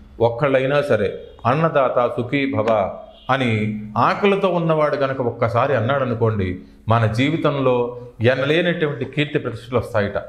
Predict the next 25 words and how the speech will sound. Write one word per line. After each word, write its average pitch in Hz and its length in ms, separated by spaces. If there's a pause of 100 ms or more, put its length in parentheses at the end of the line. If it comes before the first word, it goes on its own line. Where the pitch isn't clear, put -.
(320)
తారాస్థాయికి 139 840
వెళ్తాయిట, 127 380
మన 117 160
జాతచక్రాల్లో 131 760
ఉన్న 127 160
దోషాలు 123 340
కూడా 127 160
పోతాయిట. 117 460 (440)
అందుకని 139 360 (360)
అన్నదానం 160 460
అనేటువంటిది 135 500
విశిష్టమైనటువంటి 120 1000
శక్తి 113 280
కలిగింది. 107 540 (220)
మనకి 127 260
కలిసి 123 360
రాకపోతున్నా, 139 760 (280)
ఉద్యోగం 127 500
రాకపోయినా, 135 760 (220)
కుటుంబంలో 147 580
ఎడబాట్లు, 143 580 (240)
మానసికంగా 147 680 (100)
చికాకులు, 139 560 (220)
శారీరక 156 480
రుగ్మతలు, 139 480